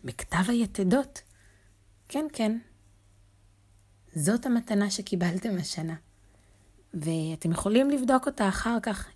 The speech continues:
אם זה נכתב כמו שצריך. אז תשימו לב שבסוף ההקלטה, כשאתם תפנו לשיעורי הבית, יש לכם הזדמנות לצפות בעצמכם באיך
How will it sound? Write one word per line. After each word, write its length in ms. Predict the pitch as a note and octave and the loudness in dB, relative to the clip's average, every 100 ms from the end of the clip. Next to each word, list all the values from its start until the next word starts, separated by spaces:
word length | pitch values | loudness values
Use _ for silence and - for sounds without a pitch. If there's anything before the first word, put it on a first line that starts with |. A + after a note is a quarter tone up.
| - | -2
אם 100 | F#3 | 2
זה 120 | E3+ D#3+ | 2 0
נכתב 380 | D#3 - C#4+ B3 - | -2 0 2 2 0
כמו 220 | F3 E3+ | 2 2
שצריך. 680 | - F3 - C#3 C#3+ - - - _ _ - - - - - | 0 -2 -4 -4 -8 -10 -12 -20 _ _ -20 -8 -8 -8 -2
אז 340 | E3+ D#3 D#3+ - | 2 2 0 -4
תשימו 340 | - A3 G#3+ | 2 4 6
לב 220 | G#3 C#4 D4+ | 6 4 2
שבסוף 520 | - D#3+ - F#3+ A3 | 0 0 0 -2 -2
ההקלטה, 440 | G3 G3+ G3 F4 G4+ - _ _ - - | -4 -2 -2 0 -2 -4 _ _ -20 -14
כשאתם 280 | - F3+ D#3+ D3+ D#3 - - - | -8 -4 0 0 -4 -10 -14 -6
תפנו 460 | F3 - G3+ G3+ | -2 2 6 6
לשיעורי 600 | G3+ F#3+ F3+ - F3+ F3+ | 6 4 2 0 2 4
הבית, 520 | F#3+ G#3 G4+ F4+ - - - - - - | 4 4 4 2 -2 -18 -20 -20 -20 -12
יש 120 | - | -4
לכם 220 | G3 F#3 E3+ | 0 2 2
הזדמנות 720 | D#3+ D3 D3 D#3 A#3+ F#4+ - - - - _ _ - _ - _ _ - | 0 0 0 4 4 2 -6 -20 -20 -20 _ _ -20 _ -20 _ _ -14
לצפות 540 | D3 - - - D#4+ - | -8 0 0 0 -6 -4
בעצמכם 680 | C#3+ C#3+ - C#3+ - - D4+ D#4 - - _ - | -6 -4 -6 -6 -6 -4 -4 -6 -16 -20 _ -20
באיך 600 | - - D#4+ D#4+ - | -20 -6 -2 -2 -6